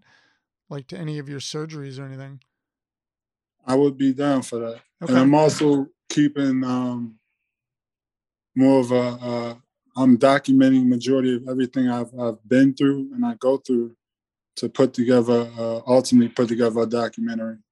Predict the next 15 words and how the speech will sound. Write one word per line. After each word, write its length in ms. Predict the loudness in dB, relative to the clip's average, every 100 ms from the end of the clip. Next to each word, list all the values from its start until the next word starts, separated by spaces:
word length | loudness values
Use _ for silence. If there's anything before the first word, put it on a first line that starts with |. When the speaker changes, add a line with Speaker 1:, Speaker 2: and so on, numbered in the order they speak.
| _ _
Speaker 2:
So 320 | -8 -4 -4
to 160 | 0 2
even 300 | 4 4 4
be 180 | 4 2
able 180 | 2 -2
to 140 | 0
network 540 | 2 2 0 -6 -4
with 180 | -6 -8 -4
the 100 | -4
doctor, 440 | 0 -2 -2 -8 -16 _ _ _ _ _
that 140 | 2 4
would 140 | 4
be 120 | 0
great. 300 | 0 -2 -2 -6 _ _ _ _ _ _ _ _ _ -8
Um, 760 | -4 -4 -4 -6 -8 -12